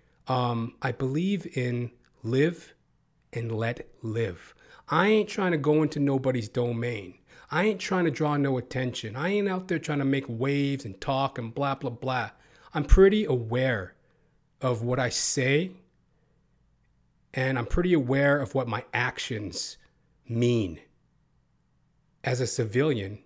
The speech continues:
in society, you know? And I thank my higher power for that realization today.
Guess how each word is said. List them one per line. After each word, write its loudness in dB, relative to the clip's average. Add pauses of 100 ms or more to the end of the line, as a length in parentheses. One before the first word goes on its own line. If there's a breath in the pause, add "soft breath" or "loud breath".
(480)
in -4
society, -6 (600)
you -6
know? -4 (1080)
And -2 (760)
I 2
thank 2 (380)
my 2
higher 0
power -2 (680)
for -4
that 0
realization -4 (300)
today. -8